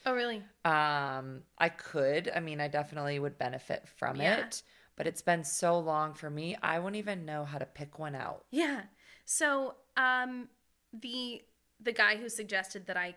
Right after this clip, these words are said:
Speaker 1: go to a therapist, the guy I was dating,
Speaker 2: Uh-huh.
Speaker 1: um, he also played keyboard at Buckhead Church.
Speaker 2: Okay.
Speaker 1: And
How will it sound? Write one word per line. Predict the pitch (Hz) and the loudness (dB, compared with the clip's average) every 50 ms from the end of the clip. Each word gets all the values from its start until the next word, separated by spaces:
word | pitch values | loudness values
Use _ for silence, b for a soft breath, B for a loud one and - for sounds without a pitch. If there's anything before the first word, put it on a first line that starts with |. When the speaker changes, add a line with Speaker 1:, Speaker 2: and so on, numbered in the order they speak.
| - - | -10 -6
Speaker 1:
go | - 208 208 | -2 -2 0
to | 208 190 | 0 -2
a | 175 | -4
therapist, | 180 - 180 147 131 - - 170 151 - - - - - - _ | -6 -6 -6 -6 -6 -6 -8 -10 -10 -10 -10 -10 -12 -14 -16 _
the | - 202 | -14 -8
guy | - 175 175 180 | -6 -4 -4 -2
I | 180 | -2
was | 202 233 220 | -4 -4 -6
dating, | - - 92 95 104 117 185 220 254 247 | -6 -8 -10 -12 -12 -10 -10 -10 -10 -10
Speaker 2:
Uh-huh. | 151 143 147 147 151 170 175 B B B B B - | -8 -8 -8 -8 -8 -8 -10 B B B B B 2
Speaker 1:
um, | 233 220 214 214 208 208 202 202 196 202 202 - _ _ _ | 4 4 6 6 4 2 2 -2 -6 -10 -12 -16 _ _ _
he | _ - - 269 240 - | _ -14 -8 -6 -4 -2
also | 226 220 220 226 - 240 226 | 0 0 0 0 -2 -2 -4
played | 214 220 - - 233 220 208 208 208 208 208 208 202 196 196 - - _ _ _ _ _ _ _ - | -4 -6 -8 -6 -4 -2 -2 -2 -2 -2 -2 -4 -4 -6 -8 -12 -16 _ _ _ _ _ _ _ -16
keyboard | - - 240 220 202 214 214 202 196 196 190 - - | -12 -10 -8 -6 -4 0 4 4 4 4 2 0 0
at | 202 190 190 185 - - | 2 2 2 2 0 -2
Buckhead | 208 190 196 196 185 180 | -4 -4 -4 -6 -10 -8
Church. | 175 - - 156 - - - - - - | -8 -10 -10 -10 -10 -10 -10 -8 -6 -6
Speaker 2:
Okay. | 165 165 - 185 | -6 -4 0 0
Speaker 1:
And | 175 196 196 190 190 185 190 190 | 2 2 2 2 0 -2 -6 -10